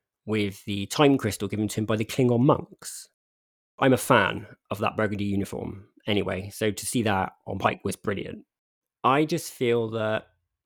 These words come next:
future Pike was a bit too calm and collected. I know that's his character. That's who he is. There's meant to be, what, millions lost in a war? I feel like I would have s-, liked to have seen more of a war-damaged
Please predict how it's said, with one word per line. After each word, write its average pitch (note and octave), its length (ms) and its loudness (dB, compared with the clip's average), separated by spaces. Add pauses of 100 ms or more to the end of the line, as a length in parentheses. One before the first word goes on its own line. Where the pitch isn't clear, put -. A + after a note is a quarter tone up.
(260)
future E3 680 -2 (100)
Pike - 500 0
was A2 140 -6
a A#2+ 60 -2
bit - 300 -2
too A#2 420 0
calm G#2+ 260 2
and G#2 100 -2
collected. - 380 -2
I A2 80 -4
know A#2 300 4
that's F3+ 180 -2
his G#3 120 -6
character. - 720 -4 (720)
That's - 220 -4
who G2+ 140 0
he - 340 -6 (140)
is. - 200 -8 (480)
There's B2+ 220 2
meant F#3 160 4
to - 60 -8
be, A2+ 80 -4
what, - 220 -4
millions B2 440 6
lost A#2+ 260 0
in A2+ 80 2
a A#2 40 2
war? D3 380 6 (360)
I C3 140 4
feel D3 340 4
like B2+ 200 2
I C3+ 60 4
would B2+ 160 4
have A#2+ 100 -4
s-, - 160 -14
liked B2+ 240 -2
to A#2+ 100 -4
have G#2+ 80 -6
seen B2 840 0
more B2+ 320 6
of A#2 60 -2 (120)
a A#2 180 2
war-damaged A#2 1300 2